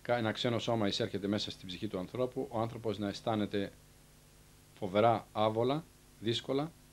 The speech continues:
να καταλαβαίνει αμέσως τη-, αμέσως την κυριαρχία μέσα του ενός άλλου πνεύματος. Και αυτό είναι ένα αλάνθαστο στοιχείο και σημείο και σύμπτωμα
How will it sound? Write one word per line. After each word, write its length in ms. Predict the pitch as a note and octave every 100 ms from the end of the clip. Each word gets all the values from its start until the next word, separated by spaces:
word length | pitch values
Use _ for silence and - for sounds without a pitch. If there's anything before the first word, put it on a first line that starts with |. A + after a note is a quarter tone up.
| - - - - -
να 80 | A2
καταλαβαίνει 520 | G#2+ G#2+ G#2+ A#2+ C3+
αμέσως 380 | A#2+ C3+ A#2+ -
τη-, 140 | A2 -
αμέσως 400 | G#2+ C3 A#2 A2
την 120 | G#2+
κυριαρχία 720 | G2 G2 F#2 - C3+ A2+ E2+ - - - - - - - - G#2
μέσα 320 | A#2+ C3 B2+
του 220 | D3+ - -
ενός 360 | G#2+ B2+ - -
άλλου 380 | G#2+ A2+ B2 D#3 - -
πνεύματος. 640 | G#2+ E2 D#2 E2 - - - - - - - - - - - - - - - - - - - -
Και 120 | -
αυτό 300 | A2 G#2 C#3+
είναι 160 | D3 C#3
ένα 200 | A#2+ G#2
αλάνθαστο 560 | G2 B2 B2+ C3+ - C3+
στοιχείο 600 | - G2+ G2+ G2 C3 -
και 140 | -
σημείο 420 | G2 G#2 G2+ A#2 G2
και 160 | -
σύμπτωμα 560 | - A#2 G2+ B2+ D3+